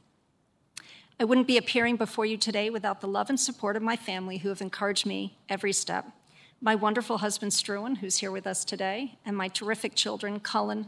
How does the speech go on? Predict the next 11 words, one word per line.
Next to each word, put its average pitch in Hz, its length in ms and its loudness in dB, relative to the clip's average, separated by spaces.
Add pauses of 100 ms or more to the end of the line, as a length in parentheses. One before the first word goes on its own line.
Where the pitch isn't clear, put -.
Struan, 196 560 2 (320)
Julian, 202 540 2 (140)
Josie, 202 360 0
and 185 120 -2
Adrian, 190 480 -4 (360)
my 196 120 0
siblings, 220 600 2
Caroline, 208 400 0
Richard, 202 480 -2
and 185 120 -4
Douglas, 208 600 -2